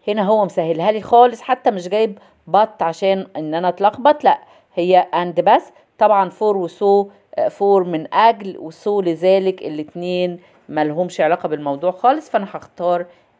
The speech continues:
and. Eighteen. Last year، العام الماضي، my friend، صديقي، space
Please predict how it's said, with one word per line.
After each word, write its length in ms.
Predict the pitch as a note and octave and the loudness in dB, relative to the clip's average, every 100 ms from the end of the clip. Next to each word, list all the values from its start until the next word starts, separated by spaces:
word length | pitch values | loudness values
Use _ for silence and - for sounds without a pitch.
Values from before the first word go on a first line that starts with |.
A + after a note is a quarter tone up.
| - | -2
and. 540 | F3 D#3 B2 A2+ _ _ _ _ _ _ _ _ _ - A#3 | 0 0 -4 -10 _ _ _ _ _ _ _ _ _ -14 -12
Eighteen. 420 | A#3 C4+ G#3 A#2+ C3 _ _ _ _ _ _ _ _ _ _ - | -10 -8 -8 -8 -14 _ _ _ _ _ _ _ _ _ _ 0
Last 300 | A3+ F#4+ - | 2 2 -4
year، 480 | F4 C#4 B3+ B3+ - | -4 -2 0 0 -2
العام 560 | E3+ E3+ E3 G3 A3 - | -10 -6 0 0 0 -4
الماضي، 640 | D#3 D#3+ E3+ G#3+ A#3+ D#4 | -8 -6 -2 -2 -2 -4
my 300 | D#4+ A3 G#3 G3+ | -2 -2 -2 -4
friend، 540 | A#3 A#3+ C4+ F#4 E4+ - _ _ _ | -2 0 0 -4 -10 -20 _ _ _
صديقي، 680 | _ - A#3 B3+ G#3+ - C#3 C#3 _ _ _ - | _ -2 0 -2 -8 -10 -16 -16 _ _ _ -20
space 600 | - C#4+ C4 B3+ B3 D4 | -2 2 4 4 0 -2